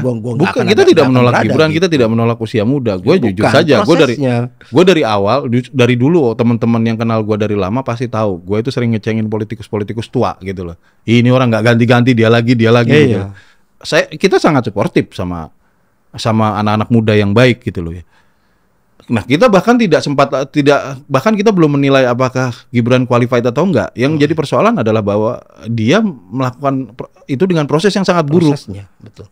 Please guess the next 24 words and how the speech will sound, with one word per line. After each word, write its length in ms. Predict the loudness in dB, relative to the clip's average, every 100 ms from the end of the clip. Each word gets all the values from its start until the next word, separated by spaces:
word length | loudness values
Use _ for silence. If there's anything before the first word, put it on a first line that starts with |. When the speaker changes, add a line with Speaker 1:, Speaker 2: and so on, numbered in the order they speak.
| -8
Speaker 2:
Proses 240 | -6 -6
yang, 240 | -8 -6
yang 160 | -2 0
menginjak-injak 640 | 2 2 2 2 0 -2
martabat 560 | -4 -4 -2 -2 -2 -4 -8
konstitusi 480 | -4 -2 -4 -4 -4
kita 160 | -2 -2
gitu. 160 | -4 -8
Speaker 1:
Iya. 140 | -8
Speaker 2:
Itu 160 | -4 -4
persoalan 400 | -4 -6 -8 -10
kita 360 | -10 -8 -10
Speaker 1:
Hmm. 40 | -10
Speaker 2:
gitu. 240 | -16 -18 -20 _ _ _ _ _ _ _
Jadi 460 | -6 -2 0 -2 -4 _ _ _
mau 220 | -6 0 2
ditaruh 360 | 2 2 2 2
siapapun, 580 | 2 2 0 -2 -6
Prof 220 | -4 -2 0
Mahfud 320 | 0 0 0
misalnya, 340 | 0 0 0
ditaruh 380 | 0 2 2 2
di 80 | 2
situ 400 | 0 0 -2